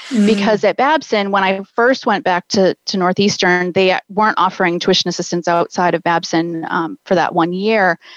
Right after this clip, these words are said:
Speaker 2: But then at some point they reinstated it, and I don't know when that happened.
Speaker 1: Mm-hmm.
Speaker 2: Um, and I didn't find out about it till my last semester. <laughs> So my last
Speaker 1: <laughs>
Speaker 2: semester, I got
Speaker 1: Yikes.
Speaker 2: funded by tuition assistance. And I still, it make,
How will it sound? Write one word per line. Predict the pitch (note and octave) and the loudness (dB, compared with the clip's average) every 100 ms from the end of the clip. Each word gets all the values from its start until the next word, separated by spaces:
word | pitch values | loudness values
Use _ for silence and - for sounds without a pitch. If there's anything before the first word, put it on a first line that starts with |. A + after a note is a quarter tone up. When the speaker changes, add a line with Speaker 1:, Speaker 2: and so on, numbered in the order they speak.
| - - | -20 -6
Speaker 2:
But | A#3 | -2
then | A3+ A#3 | 0 0
at | A3+ - | -2 -2
some | - A3 A#3+ | -2 -2 0
point | C4+ C4+ C4+ | 0 0 0
they | G#3 G#3+ | 2 4
reinstated | G#3 G#3 G3+ - F#3+ G#3+ | 4 0 -4 -2 0 2
it, | C4 C#4+ - - | 2 2 0 -8
and | A3 | -4
I | G3+ F#3 | -4 0
don't | G#3 G#3+ | 0 0
know | G#3+ G#3 | 2 2
when | G3 F3 F3+ F#3+ | 2 0 -2 0
that | C4+ | 0
happened. | C#4 D#4+ G4 G#4+ G#4+ - - - | 2 2 2 0 0 -4 -12 -2
Speaker 1:
Mm-hmm. | A3 G3+ | 0 2
Speaker 2:
Um, | G3+ G3 F#3 - _ | 2 0 -2 -14 _
and | A3+ A3 | -2 2
I | A3 A3 | 2 0
didn't | - B3+ - | 0 -2 0
find | A3+ G#3 | -2 2
out | G3 | 2
about | F#3+ F3+ | 2 0
it | |
till | - G3+ | 0 -2
my | F#3 | 0
last | F3+ F3 - | 2 0 0
semester. | - F3 - - - G3 _ | -4 -2 -2 -2 -4 -6 _
<laughs> | B3 - - - | 0 2 0 -2
So | - D4 | 0 2
my | C4 | 2
last | B3 A#3 F4+ | 2 2 0
Speaker 1:
<laughs> | G4+ | 0
Speaker 2:
semester, | C4+ C#4 B3+ | 0 0 0
I | G#3 | 2
got | C4 F#3+ | 2 0
Speaker 1:
Yikes. | - | -2
Speaker 2:
funded | G3+ G#3 G#3+ | -2 0 0
by | G3 F#3+ | 0 0
tuition | G#3+ G3 G3+ | 0 2 0
assistance. | G3+ G3 - F3+ - - - - | 0 -2 -2 -4 -6 -14 -14 -6
And | G#3+ | 0
I | G#3 | 0
still, | G#3+ B3 A#3+ A3 | 0 2 2 2
it | G#3+ G3+ _ | 0 -2 _
make, | - G#3 | -6 -6